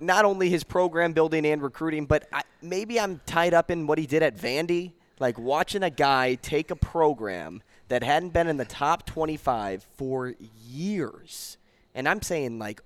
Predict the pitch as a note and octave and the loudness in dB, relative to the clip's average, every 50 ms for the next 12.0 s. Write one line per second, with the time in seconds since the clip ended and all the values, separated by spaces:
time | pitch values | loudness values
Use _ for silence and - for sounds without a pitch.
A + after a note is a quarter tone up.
0 | - - - G3 G#3+ G3 D#3+ D3 C3 C3 B2+ - - C3+ - _ - B2 - _ | -12 -4 -2 -2 -2 -2 -6 -6 -6 -6 -8 -10 -12 -16 -16 _ -10 -10 -10 _
1 | - - - - - - - B2+ C3 A#2+ - _ _ - - D#3 D3 - A#2 - | -20 -20 -20 -20 -20 -6 0 0 0 0 -2 _ _ -4 0 0 0 0 -2 -4
2 | - C#3 A#2+ - - - - _ _ _ _ _ _ _ _ _ _ _ _ _ | -4 -4 -4 -4 -12 -20 -20 _ _ _ _ _ _ _ _ _ _ _ _ _
3 | _ _ _ _ _ _ _ _ _ _ D3 D3 D#3+ D#3+ D#3+ D#3 - C#3 D3+ E3+ | _ _ _ _ _ _ _ _ _ _ -2 0 2 2 2 2 2 0 0 0
4 | F#3 F3 F3 F3 F3 - D#3+ D3 - D3+ D#3 D#3+ - E3+ E3+ D#3+ - C3+ C3+ D3 | 0 0 -2 -2 -4 -4 -8 -2 0 0 0 0 0 -4 -8 -6 -4 -4 -2 -2
5 | D#3+ D#3+ - - D#3 D#3 D#3 D#3 - D3+ D#3+ D#3+ D3+ - D3+ D#3 E3 E3 F3+ F3+ | -4 -6 -6 -6 -4 -4 -4 -4 -6 -8 -8 -8 -6 -6 -6 -6 -6 -6 -8 -8
6 | F#3+ F3 - - - - C3 B2+ B2+ D3 D#3+ E3+ E3 E3+ E3 F3+ F3 E3+ D#3+ E3 | -8 -12 -16 -18 -10 -8 -8 -4 -2 -2 0 2 2 2 2 4 0 2 0 0
7 | D#3+ D3+ C#3+ - D#3+ D#3 D#3+ D#3 - D3+ D3 D3+ E3 E3+ D#3+ - C3+ C#3 D#3 E3 | -6 -6 -4 -2 -2 -2 -2 -2 0 2 2 2 2 0 -2 -2 0 0 0 0
8 | E3+ D#3 C3+ D3+ D#3+ D#3 - E3+ D#3 D3+ C#3 D3+ C#3+ C#3 D3 D#3 D3+ D3+ C#3 - | -2 0 2 0 0 2 0 0 0 0 -2 -4 -2 0 0 0 0 -2 -4 -6
9 | - D3+ D3 D#3 D3+ - D#3+ D3+ - - - D#3 D3 D3+ D#3+ E3 F3 E3+ - - | -6 -6 -6 -6 -4 -6 -8 -8 -8 -8 -6 -6 -6 -6 -8 -8 -10 -14 -18 -20
10 | _ _ _ _ _ _ _ - - - - B2 B2 B2+ - - C3+ F#3 G#3 - | _ _ _ _ _ _ _ -20 -20 -14 -6 -4 -4 -4 -4 -2 -2 -2 -2 0
11 | A#3 G3+ - - G3+ F#3 F#3 F3 F3 E3 E3 D#3+ D3 C3+ D3 C#3+ C3+ B2+ - - | -6 -6 -4 -2 -2 -2 2 2 0 2 2 0 0 2 4 4 4 2 0 -4